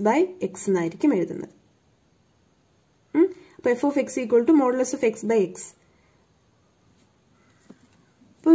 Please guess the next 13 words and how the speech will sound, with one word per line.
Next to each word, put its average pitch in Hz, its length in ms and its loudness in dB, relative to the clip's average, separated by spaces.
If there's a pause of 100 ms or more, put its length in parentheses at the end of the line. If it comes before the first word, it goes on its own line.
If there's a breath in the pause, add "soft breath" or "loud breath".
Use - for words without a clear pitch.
(140)
ഇത് 294 180 6
വെച്ചിട്ട്, 320 580 4
ആ, - 20 -4 (180)
പറഞ്ഞു 285 380 4
തരാം. 190 240 -4 (340)
ഈ, - 20 -6 (220)
ഈ - 20 -4 (100)
ഫംഗ്ഷൻ 226 360 -2
വെച്ചിട്ട് 214 280 0
എങ്ങനെയാണ് 262 340 2
ഈ 262 40 0
വണ്ണ് 226 380 2
കിട്ടിയെന്ന് 214 400 4